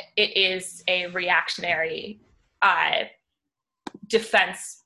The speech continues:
mechanism for what capitalism is doing to us, right? Like, uh, and in order to, like, break that down,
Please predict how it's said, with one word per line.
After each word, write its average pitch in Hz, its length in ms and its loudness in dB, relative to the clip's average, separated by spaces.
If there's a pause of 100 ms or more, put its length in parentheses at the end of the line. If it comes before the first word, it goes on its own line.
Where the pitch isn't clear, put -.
mechanism 175 920 -6
for 175 640 0 (440)
what 196 220 4
capitalism 175 540 -2
is 170 100 -14
doing 165 400 -6
to - 220 -6
us, - 340 -8
right? 160 380 0
Like, 156 260 -4 (720)
uh, 175 400 2 (1120)
and 226 140 4
in 214 100 4
order 214 200 8
to, 202 80 4
like, 180 300 -2
break 185 240 2
that 180 220 4
down, 180 460 2